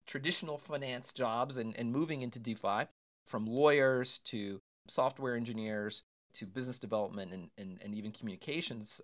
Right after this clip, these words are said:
uh, professionals. And, you know, people are really trying to experiment with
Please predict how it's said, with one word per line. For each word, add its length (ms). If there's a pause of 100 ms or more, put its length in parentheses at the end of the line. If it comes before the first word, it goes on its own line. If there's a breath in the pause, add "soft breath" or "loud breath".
uh, 200
professionals. 640 (540)
And, 500
you 120
know, 60
people 260
are 40
really 220
trying 220
to 40
experiment 840
with 240